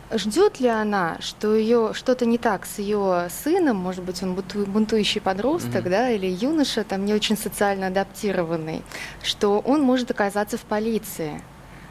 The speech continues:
Speaker 1: Там, э, доверяет ли она ему
Speaker 2: Но если мы
Speaker 1: как-то так?
Speaker 2: коснемся больных людей, да, у них же вот эта, а, подсознательная готовность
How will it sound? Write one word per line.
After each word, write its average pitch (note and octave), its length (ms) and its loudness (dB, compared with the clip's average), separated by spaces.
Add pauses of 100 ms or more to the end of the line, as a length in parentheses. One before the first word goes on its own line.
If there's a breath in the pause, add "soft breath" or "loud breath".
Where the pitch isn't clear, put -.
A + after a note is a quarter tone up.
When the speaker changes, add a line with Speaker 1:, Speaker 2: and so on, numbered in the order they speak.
(100)
Speaker 1:
Там, F#3+ 320 0
э, G3+ 100 0
доверяет B3+ 640 4
ли G3 80 -2
она F#3+ 260 0
ему F3+ 260 0
Speaker 2:
Но B2 60 2
если C3+ 240 2
мы D#3+ 60 4
Speaker 1:
как-то E3 120 2
так? - 100 -4
Speaker 2:
коснемся D#3+ 240 -2
больных D3+ 400 -2
людей, G#2+ 300 -2
да, C#3+ 200 4
у B2+ 80 -4
них C3 180 -4
же C#3+ 140 2
вот C3 160 2
эта, C3+ 360 2
а, A#2+ 180 0
подсознательная B2+ 760 -2
готовность B2 300 2